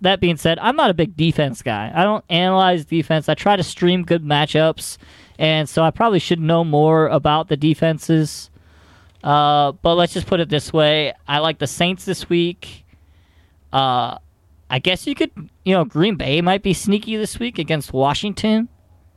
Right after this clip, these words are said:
Uh, and then you got Carolina against the Giants, uh, decent. Uh, and, and some of the, like, there's a lot of tough matchups for defenses.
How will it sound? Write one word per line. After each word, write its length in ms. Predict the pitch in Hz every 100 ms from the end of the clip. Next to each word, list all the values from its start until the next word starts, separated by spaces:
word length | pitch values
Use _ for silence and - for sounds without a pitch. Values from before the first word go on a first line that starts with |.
| _ _ - _ _ _ -
Uh, 800 | 131 131 127 123 120 120 117 - _ _
and 120 | 131
then 160 | 143 143
you 200 | 165 160
got 680 | 151 143 139 135 131 117 _ _
Carolina 560 | - 151 165 185 196 208
against 280 | 202 190 180
the 60 |
Giants, 800 | 190 160 139 139 151 - - - - _ -
uh, 160 | 135
decent. 680 | 123 - 151 - - 123 131 - _ _ _ _ _ _ _ _ _ _ _ _ _
Uh, 680 | 139 135 135 131 135 127 - - _ - - -
and, 400 | - 160 160 -
and 380 | 170 160 151 139
some 280 | - 185
of 60 | 254
the, 180 | 269 156
like, 240 | 151 147 -
there's 220 | 196 311
a 60 |
lot 180 | 302 285
of 80 | 262
tough 260 | - 233 -
matchups 500 | 165 190 175 156 -
for 100 | 139
defenses. 1040 | - 131 175 220 233 247 269 294 - -